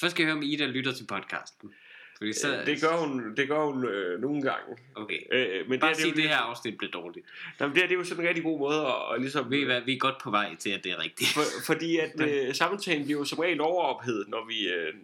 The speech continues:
Speaker 2: når, når Ida og jeg snakker om den der, øh, palme.
Speaker 1: Ja.
Speaker 2: Øh, så her der kan hun jo ligesom høre mig tale helt roligt
Speaker 1: Jamen, det er
Speaker 2: omkring mit forbandede had til den
Speaker 1: det er selvfølgelig
Speaker 2: forbandede plante.
Speaker 1: det er selvfølgelig rigtigt.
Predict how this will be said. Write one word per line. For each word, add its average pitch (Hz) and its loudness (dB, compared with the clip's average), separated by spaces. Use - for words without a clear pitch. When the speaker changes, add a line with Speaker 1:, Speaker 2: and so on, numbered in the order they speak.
Speaker 2:
når, 123 2
når 120 -4
Ida 190 4
og 127 -2
jeg 135 -2
snakker 117 -4
om 98 -14
den 110 -4
der, 80 -2
øh, 76 0
palme. 110 -2
Speaker 1:
Ja. 107 0
Speaker 2:
Øh, 127 0
så 143 -4
her 170 0
der 165 2
kan 160 -2
hun 139 -2
jo 135 0
ligesom 147 -2
høre 160 2
mig 170 -6
tale 175 0
helt 185 -2
roligt 180 -2
Speaker 1:
Jamen, 135 -2
det 175 4
er - 2
Speaker 2:
omkring 147 2
mit 131 2
forbandede 147 2
had 131 0
til - -2
den 120 2
Speaker 1:
det 156 0
er 156 -2
selvfølgelig 151 2
Speaker 2:
forbandede 117 -4
plante. 127 0
Speaker 1:
det 139 -2
er - -6
selvfølgelig 120 -2
rigtigt. 90 -6